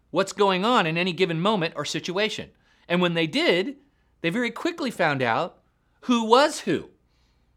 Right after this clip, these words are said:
right? And that's kind of what Jesus means when he says, "I am the vine. You are the branch." It's a positional statement that has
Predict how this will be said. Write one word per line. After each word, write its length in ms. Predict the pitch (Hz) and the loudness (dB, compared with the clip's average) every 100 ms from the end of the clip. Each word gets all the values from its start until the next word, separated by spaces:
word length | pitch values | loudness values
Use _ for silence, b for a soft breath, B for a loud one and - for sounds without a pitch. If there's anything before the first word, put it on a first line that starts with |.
| _ | _
right? 380 | 139 190 269 - b b b b | 2 2 2 -4 b b b b
And 140 | 202 | 0
that's 180 | 285 349 | 0 0
kind 240 | - 294 269 | -2 -4 0
of 80 | |
what 360 | 196 165 - - | 2 0 -2 -14
Jesus 400 | - 226 190 175 | -8 -6 -4 -6
means 340 | 180 196 131 127 | -4 -2 -2 -4
when 140 | 135 | -4
he 120 | 170 | -4
says, 320 | 160 190 131 - b b - | -2 0 0 -2 b b -4
"I 640 | 190 254 190 120 120 196 208 _ _ _ _ _ _ _ - | 2 6 6 4 -2 -6 -10 _ _ _ _ _ _ _ -4
am 220 | 170 165 | -2 0
the 60 | |
vine. 420 | 160 156 120 82 67 _ _ _ _ _ _ _ | 2 2 2 -2 -16 _ _ _ _ _ _ _
You 640 | 135 233 202 135 139 165 b b _ | -2 2 4 2 0 -6 b b _
are 440 | 143 147 147 151 - | 2 4 2 -2 -10
the 100 | 165 | -6
branch." 320 | 165 220 110 - | -2 0 -2 -4
It's 180 | 214 214 | -4 -2
a 60 | 214 | -4
positional 1000 | - 202 143 202 220 220 185 131 85 - _ _ _ _ | -6 -10 -4 -2 -2 -2 -2 -2 -4 -14 _ _ _ _
statement 540 | - - 165 - 101 - _ _ | -12 -4 -4 -4 -10 -16 _ _
that 140 | - - | -10 -8
has 560 | - 208 202 196 - | 2 4 6 4 -2